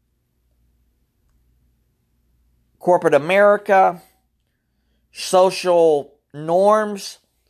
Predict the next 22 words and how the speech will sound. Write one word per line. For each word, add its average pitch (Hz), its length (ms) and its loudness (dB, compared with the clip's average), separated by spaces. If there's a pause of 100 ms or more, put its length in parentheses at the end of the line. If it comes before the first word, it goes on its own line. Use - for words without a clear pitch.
(260)
have 143 140 -8
taught 208 280 2
us 190 180 -10
to 165 120 -14
do, 165 500 -6 (220)
uh, 156 300 -12
the 160 80 -4
hundred 190 240 -2
and 170 140 -8
eighty 175 240 -4
degrees 160 480 -8
the 156 300 -16
opposite 156 540 -2
way. 135 480 0 (1500)
That's 180 320 0
why 190 240 2
there's 170 280 -8
been 160 200 -12
so 202 300 -4
many 190 300 -6
great 165 440 -6
entrepreneurs 165 1160 -2